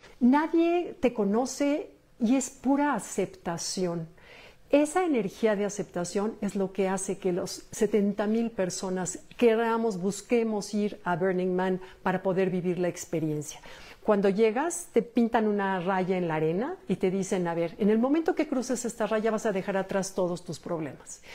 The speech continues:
Vas a dejar quién eres, vas a dejar todo. Llegas, cruzas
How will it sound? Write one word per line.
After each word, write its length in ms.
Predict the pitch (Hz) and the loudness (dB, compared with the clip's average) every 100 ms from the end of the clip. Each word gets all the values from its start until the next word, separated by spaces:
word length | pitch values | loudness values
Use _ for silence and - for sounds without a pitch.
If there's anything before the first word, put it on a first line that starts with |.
| - - | -14 2
Vas 220 | 240 247 | 2 4
a 80 | 302 | 2
dejar 420 | 262 240 262 262 | 2 2 2 2
quién 320 | 240 226 214 | 4 4 6
eres, 320 | 220 269 294 | 2 2 0
vas 180 | 247 247 | 0 0
a 60 | 254 | 0
dejar 380 | 220 220 214 202 | -2 0 -2 0
todo. 320 | 190 160 139 269 | -2 -2 -4 0
Llegas, 540 | 202 226 240 381 - - - - - | 4 6 4 -4 -6 -14 -20 -20 -2
cruzas 480 | - 208 233 240 226 | 4 4 4 2 0